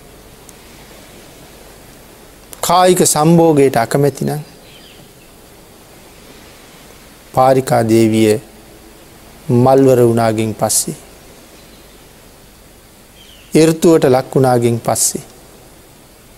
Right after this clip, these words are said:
ඇගේ නාභියවත් ඔබේ අතින් පිරිමදින්න බැරිද?" කියලා.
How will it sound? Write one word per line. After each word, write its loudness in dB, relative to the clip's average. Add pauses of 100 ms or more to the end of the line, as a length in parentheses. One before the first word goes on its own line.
(540)
ඇගේ 0
නාභියවත් 0 (1500)
ඔබේ 2
අතින් -2
පිරිමදින්න 0
බැරිද?" -2
කියලා. -14